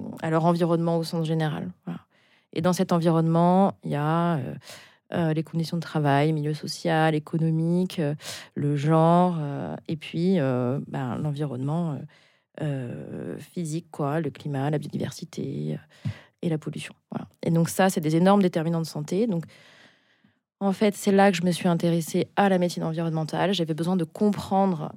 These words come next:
euh, comment, euh, l'écologie et les, l'environnement interagissaient avec la santé et l'apparition des maladies. Donc, j'ai passé,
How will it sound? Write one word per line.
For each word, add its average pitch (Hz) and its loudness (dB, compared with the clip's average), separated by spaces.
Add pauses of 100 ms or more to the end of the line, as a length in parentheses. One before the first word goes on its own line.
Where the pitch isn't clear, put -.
euh, 160 -2
comment, 202 6 (480)
euh, 156 -2 (160)
l'écologie 196 2
et 202 4
les, 160 0 (320)
l'environnement 196 4
interagissaient 185 0
avec 165 -8
la 175 -2
santé 185 -2 (100)
et 233 4
l'apparition 196 2
des 180 2
maladies. 156 -2 (120)
Donc, 151 -6 (120)
j'ai 185 -6 (220)
passé, 196 -2